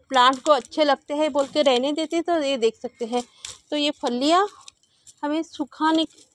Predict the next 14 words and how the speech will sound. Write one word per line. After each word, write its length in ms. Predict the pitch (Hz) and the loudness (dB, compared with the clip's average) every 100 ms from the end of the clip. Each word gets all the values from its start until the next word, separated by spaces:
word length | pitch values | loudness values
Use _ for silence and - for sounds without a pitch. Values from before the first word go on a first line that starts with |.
| _ _ _ _ _ | _ _ _ _ _
जब 140 | 247 262 - | -8 -8 -2
प्लांट 260 | 262 294 311 | 0 0 -2
को 100 | 349 | -6
सूख 260 | - 339 294 | -4 -4 0
जाती 220 | 294 285 | 0 0
है 60 | 320 285 | -2 -2
तभी 220 | 254 330 | 0 -2
तोड़ 280 | 320 294 269 | -2 -2 0
देना 260 | 285 285 | 0 0
है, 160 | 285 359 | 0 -2
नहीं 460 | - - _ 320 | -4 -14 _ -8
तो 160 | 320 370 - | -4 -4 -4
तड़क 220 | 285 277 302 - | -2 0 0 -2
के 180 | 370 | -4